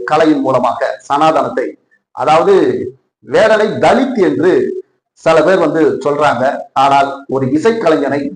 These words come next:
தலித், அஹ், என்று நாம் சுருக்க விரும்பவில்லை. காரணம், ஒருத்தன் சமூக நீதியை பேசினா போதும், முதல்ல அவனுக்கு பின்னால் அவர்கள் பார்ப்பது,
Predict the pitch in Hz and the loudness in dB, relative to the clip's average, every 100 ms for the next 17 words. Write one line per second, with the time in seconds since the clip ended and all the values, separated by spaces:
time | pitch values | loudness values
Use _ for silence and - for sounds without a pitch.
0 | - 151 208 254 - _ _ _ _ _ | -2 0 2 -2 -8 _ _ _ _ _
1 | _ - 135 135 135 135 156 156 - 160 | _ -6 0 2 2 2 0 0 0 -2
2 | 202 202 151 175 143 127 131 131 - - | 0 0 2 2 0 -2 -4 -6 -12 -2
3 | 156 220 165 139 143 - - _ _ 120 | 0 2 0 -2 -6 -12 -18 _ _ -2
4 | 165 208 214 214 156 226 208 170 143 143 | 0 0 0 0 0 2 2 2 2 2
5 | 165 - 160 - 131 135 - - _ - | -2 0 -2 0 -2 -2 -4 -8 _ -4
6 | 143 202 202 214 208 143 139 143 139 160 | 0 4 4 4 2 0 0 -2 -4 -4
7 | 190 208 180 147 135 135 160 170 139 135 | 2 4 4 2 0 0 0 0 0 0
8 | 127 | -2